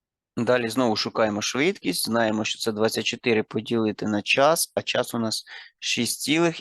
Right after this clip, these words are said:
і дві третіх. Ось такий запис не є досить зручним, тому краще записувати в таких випадках через дві крапки.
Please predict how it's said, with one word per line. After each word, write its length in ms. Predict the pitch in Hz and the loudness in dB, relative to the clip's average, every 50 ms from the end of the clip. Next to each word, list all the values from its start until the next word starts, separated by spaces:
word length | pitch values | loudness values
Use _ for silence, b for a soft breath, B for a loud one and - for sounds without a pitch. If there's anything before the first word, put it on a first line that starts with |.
| - - | -8 -6
і 80 | 120 | -6
дві 220 | 107 101 104 113 127 | -6 -4 -2 -2 -2
третіх. 460 | - - 87 73 - - - - - _ _ _ _ _ _ _ _ - | 0 0 0 0 0 -4 -10 -16 -18 _ _ _ _ _ _ _ _ -4
Ось 160 | - - - | -2 -2 -2
такий 280 | - 190 - - 170 156 | -2 -4 -2 -2 0 2
запис 360 | 165 170 165 - 165 - - | 2 2 4 2 0 0 2
не 120 | 175 170 | 2 4
є 140 | 151 127 107 | 4 4 2
досить 280 | 101 - 110 - 123 120 | 0 0 -4 -4 -4 -4
зручним, 460 | 131 143 151 - - - 214 202 185 | -4 -2 -2 -2 0 0 0 0 0
тому 220 | - 139 131 131 | 0 0 0 2
краще 280 | - 139 151 - - 123 | 2 0 0 0 0 2
записувати 540 | 117 123 - 143 139 - - 127 117 - - | 2 2 2 0 0 2 0 0 0 0 -2
в 60 | - | -2
таких 340 | - 123 - - 120 - 135 | -4 -8 -6 -6 -6 -2 -2
випадках 380 | 139 - 131 - - - 107 | 0 0 -2 -4 -4 -6 -4
через 260 | - - 107 104 104 | -2 -2 0 0 -2
дві 140 | 98 107 117 | -2 -2 -4
крапки. 480 | 117 - 101 98 - - - - - | -2 0 -2 -2 -2 -4 -8 -12 -12